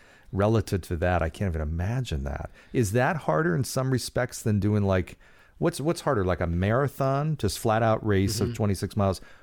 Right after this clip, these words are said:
Speaker 1: or a bike ride that's like that, mountain bike of sixty miles?
Speaker 2: That mountain bike race is probably one of the most difficult things to get through from a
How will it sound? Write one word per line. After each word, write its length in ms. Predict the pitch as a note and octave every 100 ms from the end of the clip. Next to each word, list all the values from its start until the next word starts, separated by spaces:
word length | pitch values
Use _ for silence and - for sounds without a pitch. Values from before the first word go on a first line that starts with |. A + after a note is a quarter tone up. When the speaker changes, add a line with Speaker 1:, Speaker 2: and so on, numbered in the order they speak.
| -
Speaker 1:
or 400 | B2+ G#2 G2+ -
a 40 | F#2
bike 340 | F2+ G2+ -
ride 340 | G2 F#2 F#2 -
that's 300 | F#2+ F2 -
like 200 | F#2+ -
that, 360 | F#2+ E2 D#2+ F#2
mountain 300 | F2+ F2 E2
bike 200 | D#2+ -
of 100 | E2+
sixty 320 | - F2+ -
miles? 400 | D#2 C#2+ - - - _ A#2+
Speaker 2:
That 220 | F3+ F#3
mountain 280 | E3+ D#3+ C#3+
bike 280 | C3+ B2+ C3+
race 640 | C3+ C3+ B2 - - -
is 280 | D#3 C3 B2
probably 440 | - E3 G#3 F3 C#3+
one 200 | C3+ C3
of 40 |
the 80 | A#2+
most 280 | A#2+ A2+ -
difficult 460 | A2+ A2+ A2 G#2+
things 400 | A2 G2+ G2 - -
to 100 | G2+
get 260 | F#2+ F#2+ - -
through 420 | G#2 G2+ F#2+ G2 - _ -
from 260 | C3+ A#2+ A2
a 360 | G#2 G2+ F2+